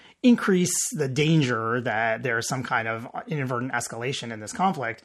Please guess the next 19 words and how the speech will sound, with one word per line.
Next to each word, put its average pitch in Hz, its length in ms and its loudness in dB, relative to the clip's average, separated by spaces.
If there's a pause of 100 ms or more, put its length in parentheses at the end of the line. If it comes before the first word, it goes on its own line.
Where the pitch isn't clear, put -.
(120)
and 120 560 0
demonstrate 127 800 0
Russia's 123 800 -6 (160)
commitment 190 420 6
and 185 160 4
resolve, 143 480 2
right? 131 280 0
That 131 180 0
they 135 180 0
continue 151 640 2
to 143 100 6
do 143 160 2
this 139 220 2
sort 135 180 -2
of 127 100 -4
thing 131 360 -2
to, 123 240 -6
to 117 160 -10
show 135 640 0